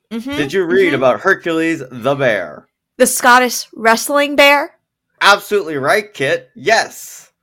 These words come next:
Speaker 1: So here's the thing. I actually had Hercules, the Scottish wrestling bear. Um, first of all, the bear's adorable, okay?
Speaker 2: Yeah.
Speaker 1: This bear's amazing.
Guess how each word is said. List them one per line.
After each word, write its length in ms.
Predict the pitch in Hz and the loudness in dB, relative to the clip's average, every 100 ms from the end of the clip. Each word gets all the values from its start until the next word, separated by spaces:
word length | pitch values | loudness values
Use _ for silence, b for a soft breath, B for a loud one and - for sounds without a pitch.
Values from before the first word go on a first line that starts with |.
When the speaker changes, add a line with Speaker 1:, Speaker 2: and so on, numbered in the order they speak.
| B B | B B
Speaker 1:
So 600 | - - 311 311 302 294 - | -8 2 6 8 6 2 -4
here's 320 | 330 349 370 | -4 -4 -4
the 100 | 339 | -6
thing. 380 | 247 180 180 - - | -2 -2 -4 -8 0
I 320 | 262 302 392 262 | 2 4 2 0
actually 500 | 269 269 - 262 247 | -2 -4 -6 -4 -2
had 680 | 220 202 202 202 196 202 b | 2 4 4 2 -4 -6 b
Hercules, 600 | - 254 247 262 247 240 226 | -2 -2 -2 -4 -4 -4 -6
the 100 | 226 | -10
Scottish 480 | - 202 202 208 | -4 -2 -2 -6
wrestling 420 | 196 202 214 196 196 | -6 -6 -6 -10 -6
bear. 460 | 185 180 180 185 B B B - | -4 -2 -4 -6 B B B -2
Um, 380 | 196 190 175 175 | 0 0 -4 -4
first 260 | 294 311 311 | 0 2 4
of 60 | |
all, 200 | 269 240 | 4 4
the 120 | 208 226 | 0 2
bear's 320 | 262 285 269 | 4 4 0
adorable, 680 | 226 220 196 185 156 85 - | 0 2 2 0 -2 -8 -6
okay? 420 | 226 220 233 220 226 | -4 0 2 2 0
Speaker 2:
Yeah. 40 | _ _ | _ _
Speaker 1:
This 260 | 190 262 233 | 0 0 0
bear's 300 | 247 254 247 | 0 0 -2
amazing. 680 | 220 214 214 170 110 190 | -4 -4 -4 -8 -10 -14